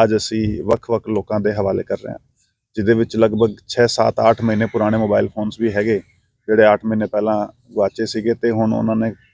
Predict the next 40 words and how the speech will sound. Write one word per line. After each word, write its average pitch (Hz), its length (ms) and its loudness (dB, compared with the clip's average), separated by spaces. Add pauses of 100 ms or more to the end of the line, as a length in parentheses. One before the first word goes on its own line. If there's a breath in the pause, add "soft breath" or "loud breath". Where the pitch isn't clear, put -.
ਪੁਲਿਸ 117 320 -4
ਨੇ 120 160 -4
ਕੰਟੀਨਿਊਅਸ 131 460 2
ਆਪਣੇ 113 240 -2
ਐਫਰਟਸ, - 680 0 (520)
ਅਹ, 104 600 0
ਦੇ 117 120 6
ਰਾਹੀਂ 110 380 0 (460)
ਜਿਹੜੀ 107 160 -2
ਸਾਡੇ 110 560 2
ਐਸ 101 280 -6
ਪੀ 113 200 -2
ਹੈੱਡਕੁਆਟਰ 104 440 -4
ਸਾਹਿਬ 110 320 0 (580)
ਦੀ 113 100 0
ਨਿਗਰਾਨੀ 110 500 0
ਹੇਠ, 110 160 2 (100)
ਅਹ, 107 260 -4
ਡੀ 107 200 -4
ਐਸ 110 200 -6
ਪੀ, 110 280 -6
ਅਹ, 104 400 -4
ਇੰਚਾਰਜ 104 440 2
ਸਾਈਬਰ 104 280 -2
ਕ੍ਰਾਈਮ 107 260 -6
ਸੈੱਲ 110 280 -4 (600)
ਨਾਲ 110 240 6
ਜਿਹੜੀ, 104 220 0
ਅਹ, 101 520 -2
ਸਾਡੀ 101 220 -4
ਟੈਕਨੀਕਲ 110 480 -2
ਟੀਮ 110 260 -2
ਹੈਗੀ, 110 280 -2
ਸਾਈਬਰ, 107 380 0
ਅਹ, 104 560 0
ਪੁਲਿਸ 107 240 -8
ਸਟੇਸ਼ਨ 107 240 -4
ਦੀ 107 80 -4
ਟੀਮ 104 260 -8
ਹੈਗੀ, 110 220 -6